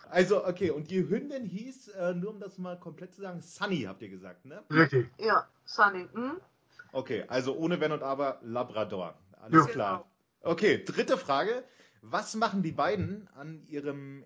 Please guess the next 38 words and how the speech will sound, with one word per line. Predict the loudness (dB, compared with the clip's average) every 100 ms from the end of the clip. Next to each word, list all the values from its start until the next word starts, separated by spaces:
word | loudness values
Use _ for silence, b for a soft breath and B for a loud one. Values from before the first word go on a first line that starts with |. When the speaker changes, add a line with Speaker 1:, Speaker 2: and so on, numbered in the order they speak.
| _
Speaker 1:
ersten | -6 -4 -4 -6 -2
Hochzeitstag? | -4 -4 -10 -10 -10 -16 -20 -18 -18 -4
Speaker 3:
Ja, | -2 -2 -4
ich | -4
hab, | -4 -2
finde, | -2 0 2 4 2
sie | -2 -6 -4 -4 2
fahren | 10 10 10
an | 8 6 6
die | -2 -4
See, | -2 -2 0
äh, | 0 -2 -8 -20 -12 -2 6 8 10
irgendwo, | 8 6 -2 0 4 4
die | 2
Travemünde, | 4 6 6 4 0 0
Scharbeutz, | 0 4 6 6 2
wo |
sie | -2
immer | 0 0 0
hinfahren. | -2 2 8 10
Speaker 2:
Oder | 12 12 10
wie |
der | 8 6
Fehmarn. | 6 8 6 4 -2 -4
Speaker 3:
Und | -4 -2
übernachten, | -4 4 4 8 8 8 2 -8 -6
äh, | -6 0 4 8 8 6 4
in | 2
einem | 2 0
Schlafstrandkorb. | 6 6 6 2 0 0 -8 -10 -12 -20 -20 _ _ _ -18 -6 -2
Speaker 2:
Ich | -2 -2 4
glaub, | 10 10
dass | 8 4
sie | 2
sich | 2 2
ein | 2 4
Wohnmobil | 4 4 0 -2
nehmen. | -4 -10